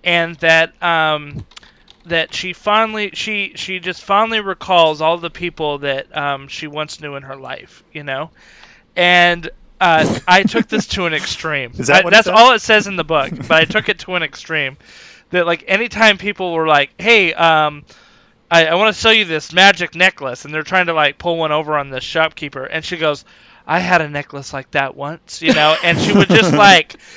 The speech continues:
Speaker 1: launch into this story of how, like, you know, this necklace was, was on some person and they were killed over it, and it was a really sad time. And
Speaker 2: Yeah, and he's wondering why we didn't get any quests done.
Speaker 1: <laughs>
Speaker 2: You know?
Speaker 1: Yeah.
Speaker 2: "Hey, uh, how
Speaker 1: Yeah.
Speaker 2: much for that rope on the wall?"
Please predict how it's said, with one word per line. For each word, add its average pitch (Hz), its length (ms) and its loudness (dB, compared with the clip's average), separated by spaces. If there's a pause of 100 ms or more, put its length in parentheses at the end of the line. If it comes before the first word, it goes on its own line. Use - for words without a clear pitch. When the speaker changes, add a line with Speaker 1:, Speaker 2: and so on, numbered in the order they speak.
(180)
Speaker 1:
launch 202 400 6
into 208 220 -6
this 185 260 -2
story 190 640 4
of 147 140 0
how, 160 220 4
like, 156 280 0
you 160 80 -4
know, 147 220 0
this 151 220 -8
necklace 170 440 -2
was, 165 180 -6 (300)
was 160 240 -2
on 156 180 2
some 170 300 -4
person 156 600 -4
and 143 180 -10
they 151 100 0
were 147 140 -6
killed 156 400 -4
over 143 340 -4 (120)
it, 135 180 -12
and 139 200 -12
it 139 120 -10
was 143 180 -14
a 143 60 -10
really 143 220 -10
sad 135 260 -10
time. 131 400 -10
And 123 120 -12
Speaker 2:
Yeah, 131 200 0 (140)
and 127 100 -6
he's 139 180 -8
wondering 143 300 -2
why 123 140 -2
we 113 100 -6
didn't 113 180 -10
get 110 120 -6
any 98 140 -12
quests - 340 -8
done. 64 260 -16 (420)
Speaker 1:
<laughs> - 80 0 (800)
Speaker 2:
You - 80 -8
know? - 120 -2 (420)
Speaker 1:
Yeah. 202 280 6
Speaker 2:
"Hey, 214 260 6
uh, 175 160 6
how 160 80 4
Speaker 1:
Yeah. 185 60 6
Speaker 2:
much 185 180 -2
for 190 100 -6
that 160 200 2
rope 156 220 2
on 143 120 0
the 123 80 -2
wall?" 110 320 -2